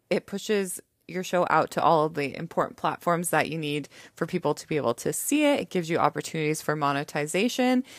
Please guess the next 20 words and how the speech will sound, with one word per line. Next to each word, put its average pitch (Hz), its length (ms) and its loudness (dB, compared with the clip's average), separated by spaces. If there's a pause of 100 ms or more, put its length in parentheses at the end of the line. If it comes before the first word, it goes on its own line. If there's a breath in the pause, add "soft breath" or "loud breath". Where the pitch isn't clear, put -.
(260 loud breath)
and 240 200 2
it's 247 180 -2
really 220 560 -2
easy 185 400 -2
to - 160 -6
use. 160 480 -2
I'm 165 240 -2
not 156 220 -4
very 240 200 2
techie, 226 560 -2
and 175 220 -2
so 160 480 2 (300 loud breath)
I 165 100 -2
like 160 260 0
the 175 80 0
fact 160 260 -4
that 147 120 -2
it's - 180 -6
super 156 280 -6
user-friendly. 143 840 -2